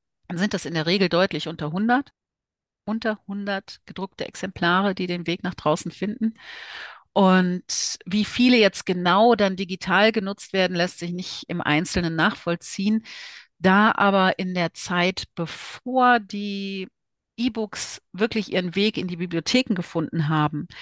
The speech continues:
die Auflagen schon massiv eingebrochen waren und wir da schon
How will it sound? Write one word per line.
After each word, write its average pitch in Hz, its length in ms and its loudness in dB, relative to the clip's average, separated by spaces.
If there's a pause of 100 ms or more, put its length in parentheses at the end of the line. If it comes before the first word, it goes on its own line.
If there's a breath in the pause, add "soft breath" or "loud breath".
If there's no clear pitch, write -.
(500 loud breath)
die 190 240 4
Auflagen 180 480 2
schon 175 280 -4
massiv 170 440 -4
eingebrochen 185 800 0
waren 202 480 4
und - 180 -10
wir 170 80 -2
da 254 300 2
schon 180 360 0